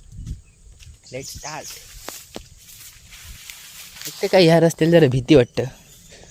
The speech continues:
हा व्हाया मार्गे आहे ना, गाडी चुकून समोरून कुठली आली तर भीती वाटतं.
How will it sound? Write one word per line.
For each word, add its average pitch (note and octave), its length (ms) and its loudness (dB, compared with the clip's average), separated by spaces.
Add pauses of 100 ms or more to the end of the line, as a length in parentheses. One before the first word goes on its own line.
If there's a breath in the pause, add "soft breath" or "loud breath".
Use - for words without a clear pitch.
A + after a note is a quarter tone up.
(260 soft breath)
हा G#2+ 60 2
व्हाया A#2+ 300 4
मार्गे A#2 300 2
आहे A#2 100 0
ना, B2+ 100 -2
गाडी B2 240 2
चुकून D#3 300 -2 (100)
समोरून C#3+ 360 4
कुठली C#3 320 0
आली D3 340 2 (2000 loud breath)
तर C3 100 -2
भीती B2 300 0
वाटतं. A#2+ 340 4